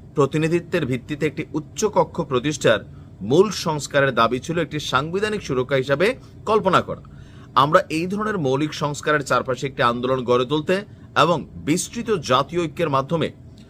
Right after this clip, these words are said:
জুলাই সনদের আইনি কাঠামো প্রতিষ্ঠা করতে চেয়েছিলাম, কিন্তু জামাত এবং তাদের মিত্ররা এই এজেন্ডাকে হাইজ্যাক করছে।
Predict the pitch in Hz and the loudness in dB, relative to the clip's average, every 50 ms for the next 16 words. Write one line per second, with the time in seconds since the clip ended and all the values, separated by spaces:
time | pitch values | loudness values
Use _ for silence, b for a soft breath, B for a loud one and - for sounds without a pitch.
0 | B B B B - - 139 151 156 175 202 226 233 226 - 185 175 170 147 131 | B B B B -6 2 4 8 8 8 6 6 0 0 -2 0 0 0 0 0
1 | 110 107 127 180 B B B B B B - 131 147 170 185 202 196 - 196 180 | 0 0 -4 -8 B B B B B B 2 2 2 2 0 -2 -2 0 0 0
2 | 180 180 175 175 170 - 151 131 113 135 135 - - 147 123 120 123 117 - 131 | 2 0 -2 -2 -4 -2 -4 -4 -4 -4 -8 -4 -4 -4 -2 0 -2 -2 -2 -4
3 | 120 - - - 123 131 139 135 - 123 113 107 98 85 - 190 202 180 - 101 | -6 -6 -4 0 2 2 2 2 0 0 0 0 -2 2 2 2 2 2 -2 -4
4 | - - - - - - B B B B B B B B 110 - 147 156 190 220 | -6 -8 -20 -20 -20 -20 B B B B B B B B 0 4 4 4 6 4
5 | 233 220 226 214 220 208 165 160 139 139 156 160 135 127 135 131 - 151 151 147 | 4 4 4 2 2 0 4 4 4 6 4 2 2 0 -2 -2 0 2 4 4
6 | 120 87 - - - - 123 131 123 - - 120 123 120 151 151 151 139 139 135 | 4 2 0 -8 -6 -2 -2 -2 -2 -4 -8 -8 -6 -4 -4 -4 -2 0 0 0
7 | - - 127 101 87 - - 113 131 139 135 151 143 - - - 110 92 - - | 0 -2 -4 -6 -6 -6 -2 -2 0 0 2 2 0 0 -2 -12 -12 -10 -10 -12
8 | - 80 | -12 -14